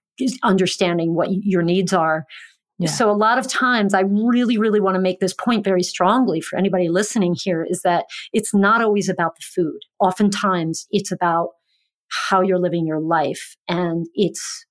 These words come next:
Speaker 1: it's so, so important to address these issues. If you're constantly going to stress eat or even boredom eat,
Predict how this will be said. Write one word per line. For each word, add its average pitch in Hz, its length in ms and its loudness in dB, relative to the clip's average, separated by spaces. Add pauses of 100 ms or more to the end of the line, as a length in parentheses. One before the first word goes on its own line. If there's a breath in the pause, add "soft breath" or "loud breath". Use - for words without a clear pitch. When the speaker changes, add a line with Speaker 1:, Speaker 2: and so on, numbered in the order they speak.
(180)
Speaker 1:
it's 202 200 -4
so, 196 680 0
so 196 480 0
important 175 460 -2
to 180 120 -6
address 151 380 -4
these 165 280 -6
issues. 170 420 -6
If 208 160 -2
you're 233 240 0
constantly 202 640 -2
going 185 300 0
to 185 120 -10
stress - 400 -2
eat 247 260 -2 (760)
or 392 160 4
even 226 340 0
boredom 202 640 0
eat, - 400 -4